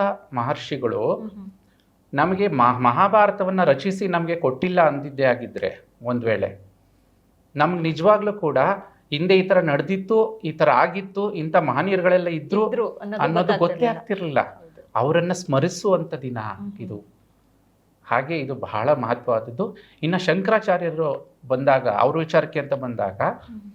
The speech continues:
Speaker 1: ಹಲವಾರು ಅವರ ಶಿಷ್ಯಂದರುಗಳಿಗೆ ದೀಕ್ಷೆಯನ್ನ ಕೊಟ್ಟಂತ ದಿನವೂ ಇದು.
Speaker 2: ಹ್ಮ್, ಹ್ಮ್, ಹ್ಮ್.
Speaker 1: ಹಾಗಾಗಿ ಅವರನ್ನು ಕೂಡ ನಾವ್ ಯಾವಾಗ್ಲೂ ಕೂಡ ಸ್ಮರಿಸ್ತೀವಿ ಗುರುವಾಗಿ. ಅವರನ್ನ ಯಾವಾಗ್ಲೂ ಕೂಡ ನಾವು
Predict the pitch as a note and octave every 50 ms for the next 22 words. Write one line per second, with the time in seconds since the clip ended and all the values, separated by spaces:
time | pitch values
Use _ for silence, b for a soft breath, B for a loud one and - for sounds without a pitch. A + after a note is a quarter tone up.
0 | - _ _ _ _ - - B2 D3 F3+ F#3+ A3 A#3+ A#3+ A#3+ B3 A#3 A3 G3 F#3+
1 | F#3 F3+ F#3 - F#3 D#3 - - A3 A3 G#3+ G3 F#3+ F3 D#3 D3+ C3+ B2 B2 C#3+
2 | D3+ C3+ D3 F3+ G#3+ F#3 - - F#3 F3 E3 E3 D#3+ D3+ D#3+ C#3+ C3+ C3+ - D3+
3 | D3 D3 - D#3 C3 C3 B2 C3 C3 C3 E3 G3 F#3+ D#3 B2 A2 - - _ _
4 | - - - A3+ A3 G#3 G3+ G#3+ G#3 G3 G3+ G#3 G3 - - _ _ _ _ -
5 | - B2 B2 B2+ B2 B2+ C#3 F#3+ F#3+ - A#2 C3 D#3 F3 F3+ F#3 F#3 F#3 F3+ D3
6 | C3 A#2+ A#2+ C#3+ E3 - B B B B B B B B B2+ C3 C3+ C3 B2+ A#2
7 | B2 D3+ E3+ E3 E3+ E3 E3 - D3 C3+ C3+ C3 - C3+ B2 B2+ C3 B2+ - -
8 | D3 C3 B2 B2 A#2+ A#2 A#2+ A#2 A2+ G#2+ G#2 G2+ - - A2 G#2 G2+ G2 - _
9 | _ _ _ _ _ - B2+ B2 B2+ C#3+ D3 C#3+ C#3 C3+ B2+ A#2 B2+ C#3+ D3 D3
10 | C#3+ - - D3+ C#3+ C#3 C3+ C3 C3 B2+ B2 A#2+ B2 -